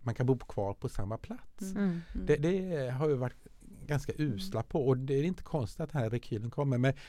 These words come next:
Speaker 1: vi kommer att få se m-, fler sådana motreaktioner runt om i världen som kanske gör det populistiska rörelser, det har vi också sett,
Speaker 2: Just det.
Speaker 3: Mm.
Speaker 1: som i, i grunden får, så utmanar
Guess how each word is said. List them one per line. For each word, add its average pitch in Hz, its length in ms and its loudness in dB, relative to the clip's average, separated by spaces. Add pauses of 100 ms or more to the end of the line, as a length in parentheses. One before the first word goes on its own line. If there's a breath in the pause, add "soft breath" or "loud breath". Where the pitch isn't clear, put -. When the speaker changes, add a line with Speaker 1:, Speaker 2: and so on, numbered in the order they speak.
Speaker 1:
vi 117 100 4
kommer 208 220 10
att 196 60 10
få 175 100 4
se 123 180 2
m-, 113 240 2
fler 151 200 2
sådana 120 280 2
motreaktioner 123 720 2
runt 156 340 6
om 123 140 4
i 127 40 6
världen 123 420 4 (280 loud breath)
som 123 280 6 (180)
kanske 156 240 6
gör 139 200 10
det 113 80 6
populistiska 139 880 6
rörelser, 143 480 6
det 131 140 2
har 120 80 6
vi 113 80 2
också 113 240 0
sett, 175 260 -2
Speaker 2:
Just - 260 -8
det. 196 60 -6
Speaker 3:
Mm. 196 180 -2
Speaker 1:
som 180 360 10
i, 151 80 2 (120)
i 147 140 -4
grunden 151 640 6
får, 117 540 2 (340 soft breath)
så - 200 0
utmanar 127 880 4